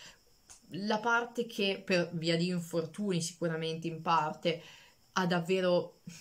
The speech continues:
ha davvero fatto disperare i fan dei Jets, l'offensive line.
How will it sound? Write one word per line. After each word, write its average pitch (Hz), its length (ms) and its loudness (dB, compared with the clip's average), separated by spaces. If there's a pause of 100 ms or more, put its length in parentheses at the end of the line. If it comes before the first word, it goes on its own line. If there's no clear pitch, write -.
(380)
ha 175 80 -6
davvero 175 540 -2
fatto 202 400 -4
disperare 170 800 2 (180)
i 170 100 -6
fan 160 260 2
dei 156 120 0
Jets, 165 500 -4 (220)
l'offensive 165 640 0
line. - 180 -14